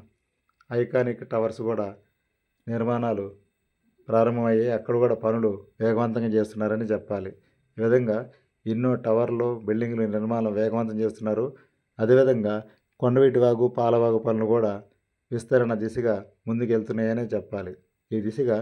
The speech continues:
అన్ని గ్రామాల్లో కూడా పనులు వేగవంతం చేశారు. త్వరితగతిన ఇక్కడ ప్రత్యేకంగా గృహప్రవేశాలు కూడా వచ్చే ఏడాది ఉంటాయని చెప్తున్నారు. అంటే రాయపూడి సమీపంలో కొన్ని బిల్డింగ్లు పూర్తి అయిపోయాయి కాబట్టి ఆ ప్రాంతంలో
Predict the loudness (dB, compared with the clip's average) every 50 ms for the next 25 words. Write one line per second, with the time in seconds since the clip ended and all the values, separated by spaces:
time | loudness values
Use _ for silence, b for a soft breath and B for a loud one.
0 | -4 b b b b b _ -12 -8 -4 -4 -2 -2 0 2 2 2 2 2 0
1 | 0 2 2 2 2 2 0 0 -2 -6 -10 _ _ _ _ _ _ -6 -4 -2
2 | -2 0 0 2 4 4 4 4 4 2 0 0 -2 -4 -4 -4 -4 -4 -2 -2
3 | 0 0 0 -2 -4 -8 b b b b _ -2 0 2 2 2 2 2 2 2
4 | 2 2 0 -2 -2 -2 -2 -4 b b b b b b _ _ _ _ _ _
5 | _ -6 -4 -4 0 0 2 2 2 2 0 -2 -4 -4 -2 0 0 0 0 0
6 | -2 -2 -2 -2 -2 -4 -8 -14 _ _ _ _ _ _ _ _ -6 -2 -2 -2
7 | 0 0 0 2 2 0 0 0 0 0 2 0 0 0 0 -2 -4 -6 -10 -14
8 | -12 -6 -2 0 0 2 2 0 0 0 0 2 2 2 2 0 -2 0 -2 -2
9 | -2 -2 -2 -2 -4 -4 -4 -6 -6 -6 -6 -8 -6 -2 -2 -2 -2 -2 -2 -2
10 | -2 -2 -2 -4 -6 -6 -4 -6 -6 -4 -4 -6 -4 -4 -4 -2 -2 -2 -4 -6
11 | b b b b b b b b b _ _ -2 -2 0 0 0 -2 -4 -6 -12
12 | _ _ _ -4 -2 0 2 2 2 2 0 -2 -2 -2 -2 0 2 2 2 2
13 | 2 2 2 2 4 4 2 4 2 0 0 -2 -4 -4 -4 -6 b b b b
14 | b -10 -6 -6 -6 -2 0 0 0 0 -2 -2 -2 0 0 0 -2